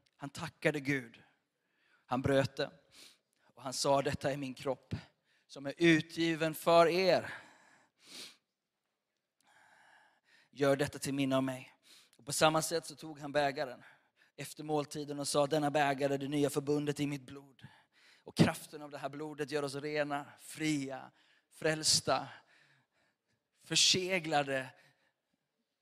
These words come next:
med den heliga ande till evig frälsning. Han frälste dig inte temporärt. Han frälste dig evigt, eller hur? Amen. Du är frälst, tillhör honom.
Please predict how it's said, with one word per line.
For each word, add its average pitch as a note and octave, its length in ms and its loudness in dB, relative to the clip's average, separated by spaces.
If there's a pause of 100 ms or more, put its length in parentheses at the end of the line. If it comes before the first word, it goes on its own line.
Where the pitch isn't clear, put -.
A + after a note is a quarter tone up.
(140)
med C#3 140 -10
den D3+ 60 -10
heliga D#3+ 460 -2
ande D3 340 -4
till C#3+ 220 -14
evig E3 400 0
frälsning. D#3+ 800 2 (680)
Han C#3 120 -4
frälste E3+ 440 0
dig D#3+ 80 0
inte D3 160 -8
temporärt. D#3 840 0 (240)
Han D#3 180 -10
frälste D#3+ 500 -2
dig C3+ 320 -2 (280)
evigt, D3 640 0
eller C#3 160 2
hur? F3 300 4 (1160)
Amen. E3 420 4 (640)
Du C3 80 -18
är C3+ 60 -16
frälst, D3 640 -12
tillhör C#3+ 380 -4
honom. B2 380 -2